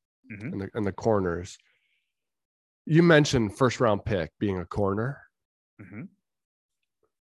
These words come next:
Speaker 2: Let's say it's not, though, for
Speaker 1: Yeah.
Speaker 2: whatever reason.
Speaker 1: Yep.
Speaker 2: Um, they don't like who's there.
Speaker 1: Mm-hmm.
Speaker 2: Everyone they liked was taken, um, whatever.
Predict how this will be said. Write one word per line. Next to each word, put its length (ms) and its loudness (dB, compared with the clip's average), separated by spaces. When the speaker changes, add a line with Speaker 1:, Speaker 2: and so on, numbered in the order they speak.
Speaker 2:
Let's 160 -4
say 180 4
it's 160 -2
not, 340 -2
though, 300 -2
for 120 2
Speaker 1:
Yeah. 60 2
Speaker 2:
whatever 300 2
reason. 360 -4
Speaker 1:
Yep. 160 -10
Speaker 2:
Um, 280 -6
they 80 0
don't 180 0
like 220 0
who's 200 -6
there. 500 2
Speaker 1:
Mm-hmm. 240 -6
Speaker 2:
Everyone 280 4
they 100 2
liked 240 -2
was 420 -12
taken, 800 -2
um, 720 -6
whatever. 400 -6